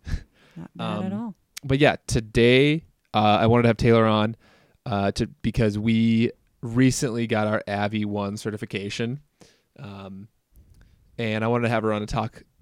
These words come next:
Speaker 1: through that 'cause you always hear from my perspective on, um, the mountains and the backcountry and the safety, and you've heard me talk about that, but I'd like to have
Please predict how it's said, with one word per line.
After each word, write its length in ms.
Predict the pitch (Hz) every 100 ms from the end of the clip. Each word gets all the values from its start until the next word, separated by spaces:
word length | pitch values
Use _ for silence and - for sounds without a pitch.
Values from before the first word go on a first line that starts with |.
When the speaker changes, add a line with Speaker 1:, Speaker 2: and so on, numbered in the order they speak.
| -
Speaker 1:
through 360 | - 131 156
that 280 | 127 110 123
'cause 140 | 123 107
you 120 | 113
always 180 | 110 104
hear 200 | 113 107
from 240 | - 101
my 140 | 104 104
perspective 640 | - - 104 - 110 101
on, 280 | 101 101 151 - - _ _ _ _ -
um, 300 | 104 98 104
the 60 |
mountains 500 | 107 104 104 107 104 104
and 100 | 101
the 40 |
backcountry 760 | 98 98 98 98 - 104 101 98
and 160 | 101
the 40 | 107
safety, 500 | 110 104 110 101 98
and 100 | 101
you've 240 | 101 -
heard 160 | - 107
me 80 | 101
talk 180 | 98 101
about 160 | 101
that, 180 | 104 101
but 100 | 104
I'd 60 | 104
like 140 | 107 104
to 80 |
have 260 | 107 101